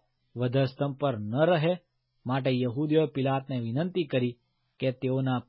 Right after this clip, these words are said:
પગ ભાંગીને તેઓને ઉપાડી લેવા જોઈએ. એથી સિપાહીઓએ આવીને તેની સાથે વધસ્તંભે જડાયેલા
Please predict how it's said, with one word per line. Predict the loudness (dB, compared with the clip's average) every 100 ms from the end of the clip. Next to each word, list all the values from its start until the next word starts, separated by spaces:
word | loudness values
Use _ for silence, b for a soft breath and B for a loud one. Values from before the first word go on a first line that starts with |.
| -2
પગ | 0 0
ભાંગીને | -2 -2 0 0 0 -2 -8 _ _ -6
તેઓને | -2 0 0 -2 _
ઉપાડી | -10 -4 0 2 0 -4 -10
લેવા | -6 -4 -4 -4
જોઈએ. | -2 2 2 2 -4 _ _ _ _ _ _ -4
એથી | 2 2
સિપાહીઓએ | 2 0 4 6 8
આવીને | 8 6 4 2
તેની | 2 2 0
સાથે | 0 0 0 4 4
વધસ્તંભે | 6 4 2 2 -2 2 2
જડાયેલા | 2 0 0 4 4 4